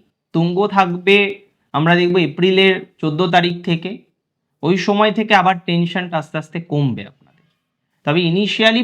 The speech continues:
প্রথম পনেরোটা দিন খুব চিন্তা, দুশ্চিন্তা, দুশ্চিন্তার জায়গা এগুলো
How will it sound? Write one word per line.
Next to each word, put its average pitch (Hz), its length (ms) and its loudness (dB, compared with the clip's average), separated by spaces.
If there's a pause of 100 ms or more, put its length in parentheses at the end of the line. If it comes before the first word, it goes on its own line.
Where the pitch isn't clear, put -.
প্রথম 185 240 -2 (140)
পনেরোটা 180 440 0 (120)
দিন 175 120 0 (180)
খুব 233 140 -2 (140)
চিন্তা, 170 340 2 (120)
দুশ্চিন্তা, 160 540 -6 (160)
দুশ্চিন্তার 147 540 -2 (100)
জায়গা 139 300 2
এগুলো 135 180 -4